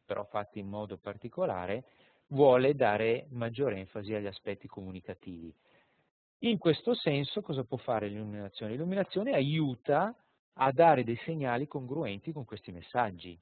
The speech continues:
Io posso fare un buon progetto di illuminazione se voglio far passare, eh, determinati messaggi. Guardate la fotografia sotto,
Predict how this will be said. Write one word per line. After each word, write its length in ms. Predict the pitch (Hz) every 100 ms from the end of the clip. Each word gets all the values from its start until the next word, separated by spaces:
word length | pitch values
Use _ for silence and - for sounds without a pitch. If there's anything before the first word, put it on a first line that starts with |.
| _ _ _ _ _ _ _ _
Io 280 | - 160 143
posso 360 | - 127 - 120
fare 340 | - 143 117
un 120 | 110
buon 220 | 113 139 127
progetto 420 | 123 113 131 -
di 60 | 117
illuminazione 1040 | 113 117 127 - - 135 127 131 165 247 _ _ _ _ _ _ _ _ - -
se 180 | 180
voglio 440 | 202 135 127 131 165
far 300 | - 117 -
passare, 1000 | 156 139 - 110 95 95 98 117 147 156 _
eh, 160 | - 117
determinati 840 | 113 110 123 143 117 95 - 135
messaggi. 640 | 127 95 - 90 90 95 110
Guardate 380 | 120 113 117
la 40 | 110
fotografia 580 | 117 113 110 117 151 160
sotto, 600 | - 139 - 160 190